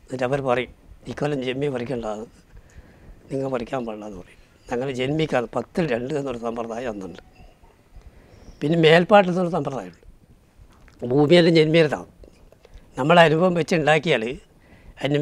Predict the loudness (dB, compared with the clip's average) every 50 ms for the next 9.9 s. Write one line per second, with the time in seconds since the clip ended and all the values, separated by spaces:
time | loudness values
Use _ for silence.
0 | 4 4 6 6 6 6 6 6 6 6 4 2 0 -2 -2 -2 -2 -2 -2 -2
1 | -2 -2 -2 -2 -4 -6 -10 _ _ -20 _ _ _ -10 -8 -6 -4 -4 -4 -4
2 | -2 -2 -2 0 0 -2 -4 -4 -6 -8 -6 -6 -10 -10 -12 -16 -20 -20 -20 -20
3 | _ _ -20 _ _ _ _ _ -20 -20 _ -8 -6 -4 -4 -4 -6 -4 -4 -4
4 | -4 -4 -6 -8 -6 -6 -6 -6 -6 -8 -8 -8 -10 -10 -12 _ _ _ -12 -10
5 | -8 -6 -4 -4 -4 -4 -4 -2 -4 -4 -4 -4 -6 -6 -6 -6 -8 -10 -14 -14
6 | _ -4 0 0 4 6 6 6 8 6 4 2 -2 0 0 2 2 2 2 2
7 | 0 -2 -4 -10 -16 -20 -20 _ _ -20 _ _ -14 -6 -4 -2 -2 0 0 0
8 | -2 -2 -4 _ _ -18 -6 0 2 4 4 4 2 0 -2 0 -2 -2 -2 -2
9 | -4 -6 -8 -14 _ -10 -2 2 2 2 2 0 -6 -8 -12 -12 -12 -20 -20